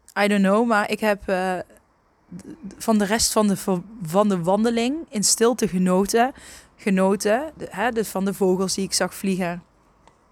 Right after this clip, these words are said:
De bomen die waaiden, de blaadjes die vielen.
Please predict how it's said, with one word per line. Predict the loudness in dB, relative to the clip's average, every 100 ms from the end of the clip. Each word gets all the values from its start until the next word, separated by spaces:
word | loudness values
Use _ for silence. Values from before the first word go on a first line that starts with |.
| _ _ _ -20 _
De | -8 -6
bomen | 0 2 2
die | 2
waaiden, | 2 2 2 -2
de | -4
blaadjes | 0 0 0 -6
die | -6
vielen. | -4 -4 -4 -6